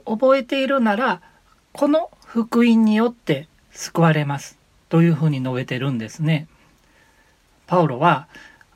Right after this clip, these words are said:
「私があなた方に最も大切なこととして伝えたのは、私も受けたことであって、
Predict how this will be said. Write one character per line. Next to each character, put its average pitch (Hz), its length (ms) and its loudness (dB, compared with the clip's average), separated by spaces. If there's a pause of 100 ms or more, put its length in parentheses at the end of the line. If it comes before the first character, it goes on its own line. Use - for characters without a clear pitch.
「私 196 440 -4
が 269 180 0
あ 175 60 0
な 208 140 -4
た 185 140 -4
方 156 260 -6
に 147 100 -4
最 156 480 -4
も 247 160 -4
大 160 260 0
切 170 240 -6
な 175 140 -4
こ 160 120 -4
と 151 140 -4
と - 140 -10
し - 100 -14
て - 140 -12
伝 170 320 0
え 143 60 0
た 123 160 -8
の 123 180 -14
は、 156 300 0 (680)
私 170 420 -4
も 220 140 0
受 180 220 0
け 170 40 0
た 151 140 -2
こ 151 120 -8
と 147 140 -6
で 123 140 -10
あ 117 80 -10
っ - 40 -16
て、 170 480 -6